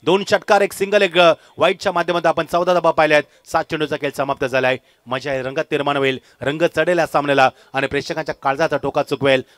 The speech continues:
हा सामना, हे मी निश्चित सांगू इच्छितो. सामना शेवटच्या टप्प्यात येणार, शंका नाहीये. गोलंदाज सज्ज, गोलंदाज, अ, स्वप्नील पाटील. साकेला फलंदाज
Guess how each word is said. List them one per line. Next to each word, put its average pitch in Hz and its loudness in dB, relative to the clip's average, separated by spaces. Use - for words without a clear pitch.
हा 131 -4
सामना, 135 -2
हे 139 0
मी 139 -4
निश्चित 143 -8
सांगू 156 -2
इच्छितो. 127 2
सामना 139 -2
शेवटच्या 143 -4
टप्प्यात 131 -4
येणार, 123 0
शंका 135 -2
नाहीये. 127 -2
गोलंदाज 131 -2
सज्ज, 175 -4
गोलंदाज, 151 0
अ, 131 4
स्वप्नील 143 -4
पाटील. 135 -2
साकेला 156 -2
फलंदाज 180 2